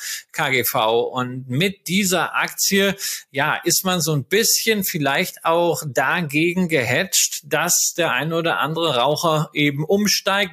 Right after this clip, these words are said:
was zum Beispiel Altria dann doch irgendwann beim Marktanteil mal ein, zwei Prozentpunkte kosten könnte. Und auf dem Niveau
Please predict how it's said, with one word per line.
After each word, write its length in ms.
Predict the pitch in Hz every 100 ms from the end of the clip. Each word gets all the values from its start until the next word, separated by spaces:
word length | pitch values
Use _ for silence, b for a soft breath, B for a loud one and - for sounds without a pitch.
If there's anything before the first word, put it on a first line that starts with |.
| 135
was 400 | 143 233 - - - _
zum 220 | - 175
Beispiel 440 | 135 127 - 139 -
Altria 640 | 113 127 - 160 175 190 B B B
dann 260 | 156 160 160
doch 400 | 170 185 - -
irgendwann 580 | 147 151 156 131 131 147
beim 180 | 127 127
Marktanteil 760 | 117 139 - 147 147 139 131
mal 200 | 135 131
ein, 240 | 117 120 135
zwei 260 | - 127
Prozentpunkte 960 | 131 - 127 - 131 147 - 135 127 135
kosten 480 | - 143 - - 151
könnte. 400 | 147 170 156 131
Und 160 | 135
auf 160 | 120 -
dem 220 | 135 143
Niveau 480 | 147 120 127 156